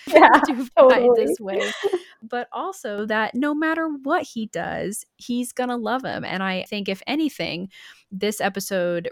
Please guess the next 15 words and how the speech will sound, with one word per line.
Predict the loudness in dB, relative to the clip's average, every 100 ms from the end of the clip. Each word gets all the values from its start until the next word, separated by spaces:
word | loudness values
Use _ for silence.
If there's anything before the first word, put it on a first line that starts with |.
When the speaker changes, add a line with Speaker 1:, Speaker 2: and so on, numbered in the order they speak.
| -6
Speaker 1:
reminds | -4 -2 -2 -2 -4 -6 -8
present | -10 -6 -6 -6 -6
day | -4 -4
Worf | -4 -2 -2 -4 -10
to | -8 -4 -4 -6 -6
give | -6 -4
Alexander | -4 -4 -8 -8 -8 -6 -6 -6
that | -4 -4 -6
love, | -8 -6 -4 -6 -8 _
even | -6 -6 -4
if | -6 -8
it's | -12 -10
not | -10 -10
the | -10
best | -8 -8 -8